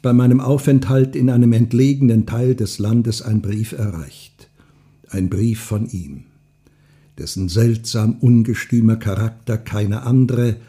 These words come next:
als eine persönliche und mündliche Beantwortung zuließ. Das Schreiben zeugte entschieden von nervöser Aufregung.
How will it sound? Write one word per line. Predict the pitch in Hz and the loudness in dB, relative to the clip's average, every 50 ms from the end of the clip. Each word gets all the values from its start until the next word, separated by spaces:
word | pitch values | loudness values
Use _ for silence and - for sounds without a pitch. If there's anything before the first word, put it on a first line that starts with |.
| _ _ _ _ _ _ _ | _ _ _ _ _ _ _
als | - - 98 - - | -10 -10 -6 -4 0
eine | 110 117 120 | 0 0 2
persönliche | 117 127 123 117 90 117 139 143 143 147 139 135 139 147 131 | 2 2 2 2 4 4 4 4 4 4 2 2 0 0 0
und | 135 123 123 - | 2 0 2 4
mündliche | 117 123 135 139 135 135 127 117 - 131 120 | 4 4 6 4 2 0 -2 -4 -2 -2 -4
Beantwortung | 120 123 - 107 98 90 - - 85 78 73 71 - 85 76 73 | -4 -6 -6 -6 -6 -6 -6 -8 -10 -10 -10 -10 -10 -10 -10 -12
zuließ. | - - - 82 78 80 78 78 76 71 - - - - - - _ _ _ _ _ _ _ _ _ _ _ _ _ _ _ _ _ _ _ _ _ _ _ _ _ _ _ _ _ _ _ _ _ _ _ _ _ _ _ _ _ _ _ - | -12 -12 -12 -12 -12 -12 -14 -16 -18 -18 -18 -16 -16 -16 -18 -20 _ _ _ _ _ _ _ _ _ _ _ _ _ _ _ _ _ _ _ _ _ _ _ _ _ _ _ _ _ _ _ _ _ _ _ _ _ _ _ _ _ _ _ -10
Das | 80 90 - | -8 -8 -4
Schreiben | - 110 107 107 113 117 110 131 120 | -2 0 2 2 2 2 2 2 0
zeugte | - - - 104 104 104 - - - 117 | 0 -2 -2 -2 -2 -4 -4 -6 -6 -4
entschieden | 104 101 98 - - 113 117 110 110 113 | -4 -4 -4 -4 -4 -4 -4 -2 -2 -2
von | 107 - - 110 107 | -2 -2 -2 0 0
nervöser | 104 104 95 101 107 107 98 - 107 - 95 | 0 -2 -2 -2 -2 -2 -2 -4 -6 -6 -6
Aufregung. | 104 107 - - - 85 76 76 - - 73 76 73 | -8 -8 -8 -10 -12 -12 -12 -14 -16 -18 -16 -16 -18